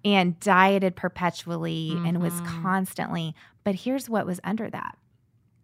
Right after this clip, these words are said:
Speaker 1: I always thought, "I want to be thin." And it, it's, it's really sad to me when you look back through all of my journals. It's like, "God, help me lose weight."
Speaker 2: Yes. Oh, yep.
Speaker 1: And so I fixated on, "I want to
Speaker 2: Mm-hmm.
Speaker 1: be this. I want to be,"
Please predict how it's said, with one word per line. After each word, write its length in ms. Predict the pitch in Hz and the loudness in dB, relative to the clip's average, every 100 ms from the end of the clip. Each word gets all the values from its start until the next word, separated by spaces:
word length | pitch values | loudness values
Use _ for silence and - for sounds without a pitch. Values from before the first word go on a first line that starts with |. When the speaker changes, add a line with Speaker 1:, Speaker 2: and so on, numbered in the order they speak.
| _ | _
Speaker 1:
I 180 | - 180 | -2 2
always 220 | 185 202 | 2 2
thought, 240 | - 160 - | 0 -2 0
"I 120 | 165 | -4
want 320 | 160 160 156 | -4 -2 -4
to 60 | - | -6
be 120 | 170 | -10
thin." 180 | 151 170 | -6 -6
And 140 | 170 | -4
it, 80 | 175 - | -6 -6
it's, 280 | 247 - - | -8 -8 -10
it's 160 | 226 - | -10 -6
really 260 | 185 180 175 | -2 0 0
sad 280 | - 160 | 0 0
to 60 | 160 | 0
me 120 | 156 | -4
when 120 | 151 | -4
you 100 | 151 | -4
look 160 | 151 147 | -6 -6
back 200 | 147 - | -6 -8
through 120 | 165 | -6
all 140 | 147 147 | -4 -4
of 80 | 151 | -4
my 100 | 143 | -8
journals. 540 | - 143 147 180 196 - | -8 -8 -6 -6 -8 -14
It's 200 | 170 - | -14 -10
like, 200 | 156 - - _ | -8 -8 -14 _
"God, 200 | 165 156 | -6 -6
help 180 | 151 156 | -6 -6
me 140 | 156 | -6
lose 260 | 156 147 - | -6 -10 -10
weight." 240 | 135 - | -10 -8
Speaker 2:
Yes. 560 | 147 147 156 - - - - | -6 -4 -6 -8 -18 -16 -6
Oh, 380 | 151 143 135 139 _ _ _ | -4 -4 -8 -10 _ _ _
yep. 220 | - 143 165 | -10 -2 2
Speaker 1:
And 120 | 247 | 4
so 120 | 277 | 6
I 140 | 240 | 6
fixated 720 | 240 - 349 - 285 233 220 220 202 | 6 -2 -4 0 0 2 2 2 0
on, 280 | 190 180 - _ - | 0 -2 -4 _ -4
"I 140 | 170 | -2
want 500 | 170 165 170 165 - - - | -2 -2 -2 -2 -6 -14 -10
to 440 | 151 131 - 190 _ _ - | -8 -8 -12 -16 _ _ -10
Speaker 2:
Mm-hmm. 360 | 165 151 151 151 | -8 -6 -8 -4
Speaker 1:
be 180 | 180 | -2
this. 300 | 160 196 208 - | 0 0 0 0
I 100 | 160 | -2
want 200 | 165 - | -2 -4
to 60 | - | -8
be," 240 | 165 151 | -8 -8